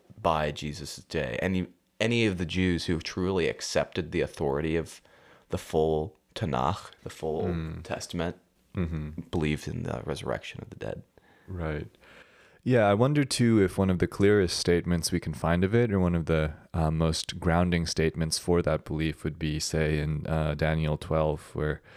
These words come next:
Speaker 2: um, uh, I believe this is an angel speaking to Daniel and saying, uh, you know, "And many of those who sleep in the dust of the earth shall awake, some to everlasting life, and some to shame and everlasting contempt."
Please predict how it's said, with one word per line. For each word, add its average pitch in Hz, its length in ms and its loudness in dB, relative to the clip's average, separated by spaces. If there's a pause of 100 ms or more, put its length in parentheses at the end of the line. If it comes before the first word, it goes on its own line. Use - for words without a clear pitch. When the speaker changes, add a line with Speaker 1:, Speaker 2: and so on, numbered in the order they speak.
(340)
Speaker 2:
um, 76 400 0 (600)
uh, 65 100 2 (960)
I 90 80 -4
believe 87 300 2
this 82 240 -2
is 78 320 -2
an 78 160 -4
angel 85 340 -2
speaking 92 440 -4
to 78 100 -10
Daniel 85 580 0
and 82 260 0
saying, 80 480 -2
uh, 78 440 0
you 76 140 -4
know, 82 100 2
"And 87 200 2
many 92 240 4
of 80 120 0
those 82 320 2
who 82 80 -6
sleep 87 340 -2
in 82 60 -2
the 80 80 0
dust 78 320 -2
of - 80 -14
the 73 160 -2
earth 71 160 -4
shall 73 240 -2
awake, 73 460 -2
some 78 220 -4
to - 160 -6
everlasting 76 580 -4
life, 78 440 -4
and 76 140 -8
some 80 200 -6
to - 100 -10
shame 80 380 -2
and 76 80 -4
everlasting - 560 -6
contempt." 80 540 -6